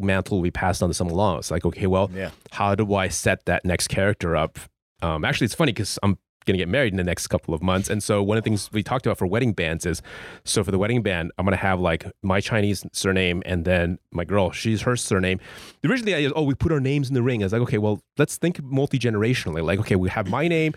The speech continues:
Speaker 1: and her family surname. And then the idea is we're gonna leave the rest of it blank and we'll turn it into a family heirloom.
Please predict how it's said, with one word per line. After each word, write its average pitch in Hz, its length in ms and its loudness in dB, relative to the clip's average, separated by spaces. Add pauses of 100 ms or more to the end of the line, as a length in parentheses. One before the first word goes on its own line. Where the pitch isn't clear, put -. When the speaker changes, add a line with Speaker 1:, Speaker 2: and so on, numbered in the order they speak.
(360)
Speaker 1:
and 113 120 0
her 135 140 2
family 123 260 0
surname. 98 500 2
And 101 120 0
then 104 80 2
the 104 80 2
idea 101 140 2
is 98 80 -2
we're 101 40 -2
gonna 113 120 2
leave 117 160 2
the 113 80 0
rest 117 200 -2
of 95 60 -2
it 87 100 -4
blank 117 460 0
and 107 80 2
we'll 98 120 2
turn - 160 0
it 135 40 4
into 127 100 -2
a - 40 -4
family 107 320 0
heirloom. 98 460 -2